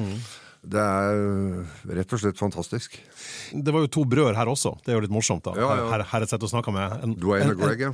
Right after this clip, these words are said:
Speaker 1: en, en kjent bror i, i Norge. Så, så, og, og Dwayne, eh, Allman var jo, han var jo sessionmusiker for både Aretha Franklin og Wilson Pickett, altså før, før han gikk inn i,
Speaker 2: Ja.
Speaker 1: i Allman. Så han var jo allerede en veldig sånn, en av de liksom feteste studiomusikerne, eller sessionmusikerne i, i,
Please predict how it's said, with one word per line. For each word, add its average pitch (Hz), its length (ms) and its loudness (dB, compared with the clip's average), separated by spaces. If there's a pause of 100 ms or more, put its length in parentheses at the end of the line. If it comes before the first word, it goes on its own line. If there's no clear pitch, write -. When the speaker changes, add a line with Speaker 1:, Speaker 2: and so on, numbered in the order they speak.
Speaker 1:
en, 123 80 2
en 117 80 6
kjent 110 260 0
bror 107 260 4
i, 92 200 0
i 98 40 0
Norge. 113 380 2
Så, 147 240 2
så, 156 140 2
og, 147 400 4
og 147 100 2
Dwayne, 151 460 4
eh, 101 100 0
Allman 110 300 4
var 127 180 6
jo, 104 140 0 (100)
han 131 160 -2
var 147 120 4
jo 104 100 -2
sessionmusiker 110 640 2
for 95 260 0 (540)
både 110 160 4
Aretha 104 200 4
Franklin 98 460 -2
og 90 220 0
Wilson 101 220 0
Pickett, - 340 -6
altså 90 180 -6
før, 120 320 0
før 127 380 2
han 90 100 -4
gikk 98 160 -6
inn 95 80 -2
i, 90 140 -2
Speaker 2:
Ja. 120 160 2
Speaker 1:
i - 20 2
Allman. 101 280 0
Så 117 120 -2
han 113 40 4
var 117 200 4
jo 95 80 -2
allerede 107 320 0
en 87 80 -2
veldig 95 160 -2
sånn, 90 220 -4 (560)
en 107 120 0
av 90 60 -2
de 85 120 -4
liksom 92 200 -4
feteste 98 1000 -4
studiomusikerne, 104 760 -2
eller 98 140 -4
sessionmusikerne 98 640 -2
i, 98 80 -2
i, 98 240 -4